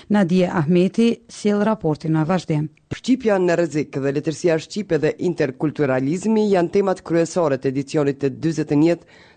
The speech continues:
Speaker 2: të seminarit ndërkombëtar për gjuhën, letërsinë dhe kulturën shqiptare, që nisi punimet me katërmbëdhjetë gusht. Seminari, që është tubimi më i madh dhe më i rëndësishëm për shkencat e albanologjisë, ka tërhequr vëmendjen e qindra studiuesve shqiptare të huaj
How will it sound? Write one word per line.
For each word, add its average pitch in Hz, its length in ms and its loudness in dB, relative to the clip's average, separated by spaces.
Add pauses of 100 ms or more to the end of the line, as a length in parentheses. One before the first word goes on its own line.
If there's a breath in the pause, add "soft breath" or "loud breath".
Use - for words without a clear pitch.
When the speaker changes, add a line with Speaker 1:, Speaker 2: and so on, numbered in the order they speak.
Speaker 2:
të 160 80 0
seminarit 156 640 0
ndërkombëtar 143 640 -2
për 131 220 -6
gjuhën, 147 340 0
letërsinë 131 560 -2
dhe 131 80 -2
kulturën 131 400 -4
shqiptare, 151 580 -2 (460 soft breath)
që 160 140 -2
nisi 175 260 2
punimet 143 400 0
me 131 160 -2
katërmbëdhjetë 120 640 -4
gusht. - 400 -10
Seminari, 214 720 0
që 196 140 -2
është 190 160 -8
tubimi 202 340 0
më 196 220 2
i 202 100 0
madh 135 320 0
dhe 139 160 -2
më 180 140 2
i - 20 2
rëndësishëm 170 640 -2
për 143 140 -4
shkencat 151 560 0
e 135 40 2 (220)
albanologjisë, 139 840 -2 (420 soft breath)
ka 170 80 0
tërhequr 208 560 0
vëmendjen 185 560 0
e 170 80 -2
qindra 156 400 -2
studiuesve 151 640 -4
shqiptare 139 560 -2
të 151 160 0
huaj 175 320 0